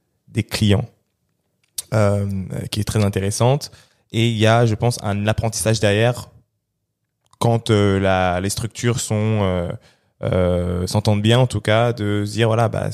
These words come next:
voilà ce que nous, on a appris, voilà ce qu'on n'a pas appris, voilà ce qu'on va changer, et cetera. Il y a une chose, euh, que t'as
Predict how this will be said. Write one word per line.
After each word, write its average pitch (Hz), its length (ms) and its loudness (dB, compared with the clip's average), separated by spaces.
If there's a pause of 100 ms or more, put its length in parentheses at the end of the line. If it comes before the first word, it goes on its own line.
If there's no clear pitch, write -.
voilà 104 180 0
ce - 60 -8
que - 80 -2
nous, 110 140 4
on 107 120 4
a 95 80 2
appris, 131 460 0
voilà 104 240 2
ce - 60 -6
qu'on - 80 -12
n'a 104 100 -6
pas 101 140 -4
appris, 117 220 -6
voilà 101 180 -2
ce - 80 -8
qu'on - 80 -10
va 110 80 -4
changer, 107 260 -6
et - 40 -2
cetera. 57 420 -4 (600)
Il 120 80 -16
y 104 60 -2
a 101 360 0 (160)
une 165 120 4
chose, 160 460 2 (240)
euh, 98 160 2
que 98 120 -2
t'as 98 200 0